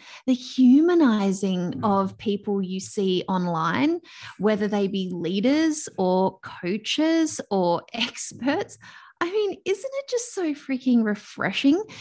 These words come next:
Speaker 1: to hear that people are dealing with the same things that you are? And I'm saying this because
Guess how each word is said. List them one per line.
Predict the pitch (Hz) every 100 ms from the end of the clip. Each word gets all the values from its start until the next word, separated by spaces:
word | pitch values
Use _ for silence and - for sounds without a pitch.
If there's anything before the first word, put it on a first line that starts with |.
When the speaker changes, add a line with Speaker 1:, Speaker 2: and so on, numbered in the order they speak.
| - -
Speaker 1:
to | 240
hear | 247 240
that | - -
people | - 208 233 233
are |
dealing | 196 196 196 202 196
with | 196
the | 202
same | - 185 190 190
things | 190 185 190
that | 190 - -
you | 208 220
are? | 185 - -
And | 294 294 - - -
I'm | 330
saying | 349 - 370 466 440
this | 359 -
because | - 302 330 320 294